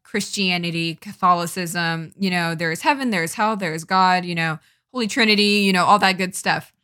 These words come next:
You know, religion is language. Um, and then, like, with the Starborn even,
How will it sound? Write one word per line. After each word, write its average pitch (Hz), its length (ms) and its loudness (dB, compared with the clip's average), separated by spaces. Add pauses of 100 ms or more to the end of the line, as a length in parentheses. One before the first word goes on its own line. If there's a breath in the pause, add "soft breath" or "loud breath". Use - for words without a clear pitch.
(760)
You 220 120 0
know, 214 120 4
religion 226 400 4
is 190 160 0
language. 160 560 -4
Um, 185 420 2
and 190 200 0
then, 190 160 2
like, 180 260 2
with 196 140 -4
the 196 80 -4
Starborn 202 580 0
even, 170 420 -2